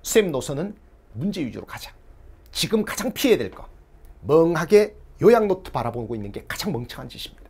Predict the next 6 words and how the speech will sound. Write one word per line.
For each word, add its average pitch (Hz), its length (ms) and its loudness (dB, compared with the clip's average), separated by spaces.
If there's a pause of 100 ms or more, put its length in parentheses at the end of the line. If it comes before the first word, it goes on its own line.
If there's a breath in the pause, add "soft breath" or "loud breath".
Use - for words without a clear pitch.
(960 soft breath)
문제 190 300 2
위주로 117 240 -6
가자. - 280 -16 (360)
그래서 - 260 -4
제가 175 380 0 (540 soft breath)
역대 214 560 4